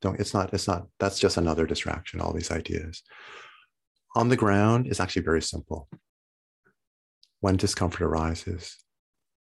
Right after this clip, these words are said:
notice how you react. That's all. That's all it is. Okay. So, um, let's sit for a bit, okay? Um, and, uh,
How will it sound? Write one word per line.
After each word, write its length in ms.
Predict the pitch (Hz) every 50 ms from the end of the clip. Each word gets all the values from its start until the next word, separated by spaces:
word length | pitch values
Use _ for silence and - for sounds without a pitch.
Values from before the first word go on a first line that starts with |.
| _ _ _ _ _ _ _ _ _ _ _ _ _ _ -
notice 580 | 101 92 90 90 87 90 85 - - - - _ _ _ _ _ _ _ -
how 140 | - - 82
you 120 | 80 78
react. 480 | 76 76 78 78 78 78 - _ _ _ _ _ _ _ _ _ _ _ _ _ _ _ _ _ _ _ _ _ _ _ _ _ _
That's 160 | - 95 - -
all. 240 | 78 76 73 - _ _ _ _ _ _ _ _ _ _ _ _
That's 160 | - 107 - -
all 360 | 78 - - 85 82 80 80
it 80 | 80
is. 380 | 76 71 71 71 71 - - _ _ _ _ _ _ _ _ _ _ _ _ _
Okay. 140 | - - - 80 - _ - - - - - _ _ _
So, 300 | - - 139 120 120 135
um, 300 | 123 117 107 101 101 98 - _ _ _ _ _ _ _ -
let's 160 | - - -
sit 300 | - - 180 - - - _
for 160 | - - 101
a 60 | 87
bit, 160 | 87 82 78
okay? 440 | 80 85 - - 95 95 104 123 127 - _ -
Um, 420 | 117 113 98 92 92 90 92 92 92 - _ - - - - -
and, 300 | 110 101 95 95 95 98
uh, 300 | 95 92 92 95 95